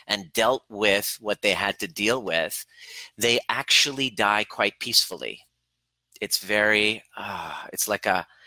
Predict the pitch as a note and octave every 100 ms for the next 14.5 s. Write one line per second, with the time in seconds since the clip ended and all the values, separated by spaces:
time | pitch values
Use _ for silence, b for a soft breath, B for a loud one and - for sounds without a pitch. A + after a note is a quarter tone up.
0 | b - C#3+ B2+ G2 A#2 C3+ C3+ - A#2+
1 | - C#3+ G2+ - A#2 - G#2+ B B B
2 | - - - A#2+ G#2+ B2 B2 A#2 A2+ C3
3 | G2 E2+ G2 - - A#2+ A2 - A2 B2
4 | - - - _ _ - B B B B
5 | A#2+ G#2+ G#2+ F#2 A2+ D#3 F3 - C#3 -
6 | - - F2+ B2 D#3 - - - - -
7 | A#2+ - A#2 - - C3+ - - A#2+ -
8 | B2 - - D3 D#3+ G2+ C#2+ _ _ _
9 | _ _ G#2 B2 F#2+ E2+ F2+ F2 E2+ G2
10 | G#2 - - D#2+ D2+ G2 A2+ - G2+ F#2
11 | F2+ G2 G#2 F#2 F2 F2+ F2 E2+ F2 F2
12 | - E2+ - F#2+ - F2 E2+ - - E2
13 | F2 A2 G#2+ A2+ - G#2+ G2 F2 G2 A#2
14 | G2 E2+ F2+ E2+